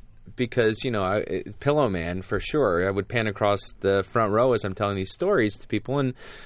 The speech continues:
you know, there's a, a seventeen-year-old couple who are absolutely thrilled next to a fifty-year-old guy who's dead asleep, next to a seventy-year-old woman who is laughing her ass off. You know, that, uh, they're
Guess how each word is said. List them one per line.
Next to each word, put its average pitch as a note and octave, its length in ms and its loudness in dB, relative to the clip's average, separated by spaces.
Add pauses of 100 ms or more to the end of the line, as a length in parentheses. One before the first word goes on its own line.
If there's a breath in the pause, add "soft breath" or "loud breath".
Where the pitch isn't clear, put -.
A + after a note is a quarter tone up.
(720 loud breath)
you D#3 80 2
know, A#2 160 4
there's A#2 400 2 (260)
a, A2 160 -4 (200)
a G#2+ 380 -6 (120)
seventeen-year-old G#2+ 960 2
couple G#2+ 480 2
who G2+ 120 0
are F#2 140 0 (160)
absolutely G#2 720 -2
thrilled G#2 840 -2
next A2 420 -2
to G#2 300 4
a G2 80 2
fifty-year-old G#2 720 0
guy G2 240 -2
who's G2 160 -4
dead G2+ 200 0
asleep, F2 520 -4 (680 loud breath)
next G#2+ 380 -2
to G#2+ 520 4
a G#2 140 0
seventy-year-old A#2 800 2
woman A2+ 340 0
who G#2+ 160 0
is G2 140 0
laughing G#2 380 0
her F#2 140 -4
ass F#2+ 340 -2
off. F2 360 -4 (300 soft breath)
You A#2 100 -2
know, A2+ 140 2
that, A#2 220 0 (100)
uh, C3 120 6 (120)
they're C3 300 4